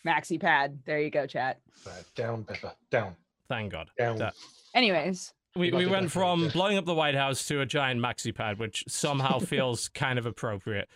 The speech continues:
Speaker 3: but
Speaker 1: Mm-hmm.
Speaker 3: never mind. You know, I, I'm gonna go to bat for Independence Day two because it
Speaker 1: Oh,
Speaker 3: wasn't,
Speaker 1: God. Okay.
Speaker 3: it was not as bad as people claim.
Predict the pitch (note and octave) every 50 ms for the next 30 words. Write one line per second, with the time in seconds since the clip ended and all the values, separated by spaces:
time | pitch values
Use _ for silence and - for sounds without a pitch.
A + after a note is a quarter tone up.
0 | _ _ _ - C3 B2 - - - G#3+ B3 A#3+ A3+ E3+ F#3+ F#3+ D3+ D#3 C3+ B2+
1 | A#2 G2+ G2+ G2 - _ - _ _ _ _ _ _ _ - - - A#3 C#4 C#4+
2 | B3+ F#3+ - - G#3 A3+ - - - G#3+ B3 A#3+ A3+ B3 A3+ E3+ G#3 G#3+ G#3+ G3
3 | C#3 D#3+ C3 A#2 - - _ _ _ - - - E3 C#3+ D3+ D3+ D3+ C#3+ A#2 D3
4 | D3 C#3+ C3+ C3+ C3 A#2 - - C#3 C3+ B2+ A#2 - C#3 A#2 G2+ F#2+ G#2 A2 -
5 | _ _ _ _ _ _ _ C#3 A#2+ D3 C#3+ - E3 D#3 D3+ A#2+ C#4 C#4 E4+ D#4
6 | C4+ G#3+ E3 F3+ F3+ F#3+ F3+ D#3+ D3+ D3 - F3+ F#3 - A3 - D#3+ E4+ F4+ F#4
7 | A#3+ A3 B3+ D4 D#4+ F4 F4+ F#4 D4+ G3 - - F#3+ E3+ E3 E3 F#3 F3 - -
8 | - G3 G#3 - G3+ G3 - - E3+ E3 B2+ F#2 F#2